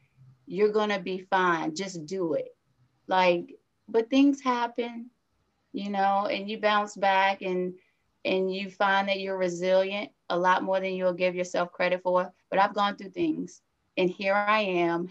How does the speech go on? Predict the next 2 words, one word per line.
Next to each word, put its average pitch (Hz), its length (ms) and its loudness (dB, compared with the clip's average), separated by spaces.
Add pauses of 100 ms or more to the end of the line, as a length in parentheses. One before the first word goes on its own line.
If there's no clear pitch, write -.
happy 196 720 0 (1040)
and 175 600 2